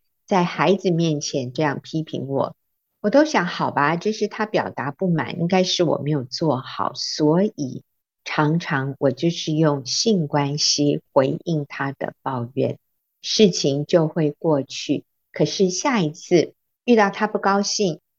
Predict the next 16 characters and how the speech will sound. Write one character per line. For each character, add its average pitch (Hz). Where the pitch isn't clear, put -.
他 240
又 240
一 190
次 -
比 156
一 160
次 -
更 208
激 202
烈 202
的 -
批 180
评 139
羞 156
辱 127
我。 101